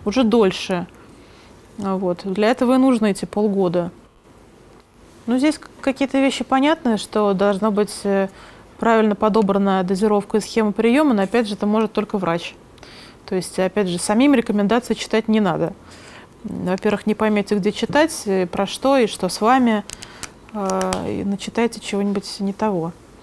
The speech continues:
Э, всегда мы на первое место ставим безопасность. То есть, если пат-, препарат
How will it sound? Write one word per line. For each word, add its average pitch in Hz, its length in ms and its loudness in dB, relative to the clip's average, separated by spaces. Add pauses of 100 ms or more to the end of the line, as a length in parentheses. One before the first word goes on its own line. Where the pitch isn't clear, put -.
(920)
Э, 185 360 -6 (1600)
всегда 247 500 4
мы 247 220 4
на 254 120 4
первое 240 340 4
место 226 300 0
ставим 233 300 0
безопасность. 202 800 -2 (920)
То - 60 -2
есть, 202 160 -6
если 247 440 4
пат-, - 280 -6
препарат 247 540 2